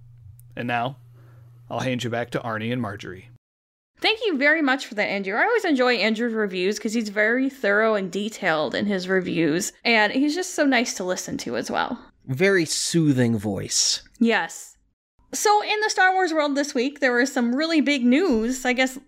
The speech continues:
Speaker 2: this week, last week, about a certain T V show that's going to be on soon.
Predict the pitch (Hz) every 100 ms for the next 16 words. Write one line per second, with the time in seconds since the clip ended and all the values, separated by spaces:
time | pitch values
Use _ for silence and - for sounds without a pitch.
0 | - 247 254 254 247 226 220 - 208 220
1 | 240 214 202 220 226 214 - 254 220 240
2 | 254 220 247 403 - 208 170 127 - -
3 | _ - 220 202 220 208 208 190 185 175
4 | 165 165 - 147 135 233 294